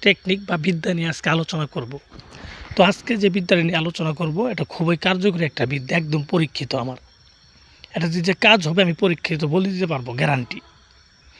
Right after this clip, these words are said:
আর অনেকে বলতে পারেন যে, "ভাই, এরকম ধরনের বহুত পরীক্ষিত তদবির দেখছি, বহুত পরীক্ষিত তাবিজ দেখছি, বা এরকম পরীক্ষিত তাবিজ দিয়ে কেউ কবিরাজদের টাকা পয়সা দিয়ে, বিভিন্ন জায়গায় টাকা পয়সা দিয়ে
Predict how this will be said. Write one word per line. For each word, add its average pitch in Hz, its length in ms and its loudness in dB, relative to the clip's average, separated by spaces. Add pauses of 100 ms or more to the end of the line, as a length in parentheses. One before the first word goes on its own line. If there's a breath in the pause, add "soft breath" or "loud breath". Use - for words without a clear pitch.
(380 loud breath)
আর - 40 -4
অনেকে 240 360 6
বলতে 233 320 8
পারেন 190 260 8
যে, 156 120 4
"ভাই, 139 280 4
এরকম 196 320 4
ধরনের 160 200 4
বহুত 165 320 6
পরীক্ষিত 165 400 0
তদবির 156 380 0
দেখছি, 170 260 0
বহুত 160 400 4
পরীক্ষিত 156 380 0
তাবিজ 170 340 2
দেখছি, 139 300 -8 (600 soft breath)
বা 175 60 6
এরকম 190 260 6
পরীক্ষিত 202 500 6
তাবিজ 190 320 2
দিয়ে 180 260 8
কেউ 202 260 4 (500 loud breath)
কবিরাজদের 196 520 6 (140)
টাকা 185 280 0
পয়সা 170 260 2
দিয়ে, 180 320 4 (340)
বিভিন্ন 190 320 6
জায়গায় 185 180 0
টাকা 190 200 2
পয়সা 151 160 2
দিয়ে 147 140 0